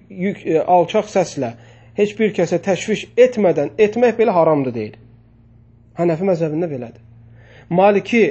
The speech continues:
və Həmbəli məzhəbində məkruhdur, bəyənilmir. Əhməd ibn Həmbəldən soruşanda deyir ki, e, məscidlərdə əsl odur ki, zikr olunsun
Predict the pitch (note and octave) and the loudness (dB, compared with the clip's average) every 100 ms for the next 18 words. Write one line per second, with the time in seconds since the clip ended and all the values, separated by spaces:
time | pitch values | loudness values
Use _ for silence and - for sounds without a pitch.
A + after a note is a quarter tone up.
0 | - - D#3 E3+ A3 G#3+ A#3 A#3+ G#3+ G#3 | 0 -4 -2 2 4 4 4 4 4 2
1 | G#3+ G#3+ G#3+ B3+ C4+ C4+ - _ _ - | 4 4 6 4 4 -2 -20 _ _ -20
2 | - - D#3 - E3+ D#3 - C3 D3 C#3+ | -14 -6 -4 -4 -4 -4 -4 -6 -4 -4
3 | D3 B2 G#2 - _ - - - - D3 | -4 -6 -12 -18 _ -20 -20 -20 -12 -4
4 | D#3+ E3 E3 D3+ F3 D#3+ C#3+ C3+ C#3+ C3 | -2 -2 -2 -2 0 0 0 -4 -8 -8
5 | C#3+ E3 E3+ F3 E3+ A3 A3 - - - | -6 -4 -4 -6 -4 -4 -6 -14 -18 -12
6 | - C3+ C3 B2+ B2 - - - C#3 E3 | -6 -4 -4 -6 -10 -14 -16 -12 -6 -4
7 | D3+ F#3 F3 F3 E3 G3+ A3+ - - - | -4 -6 0 0 2 2 0 -2 -18 -20
8 | - - - - E3 - F3 D#3+ - E3 | -20 -20 -20 -8 -8 -6 -4 -2 -4 -6
9 | E3 C#3+ E3+ E3 D3 C3 A#2+ E3+ F3 | -6 -4 -4 -2 -4 -4 -6 -6 -6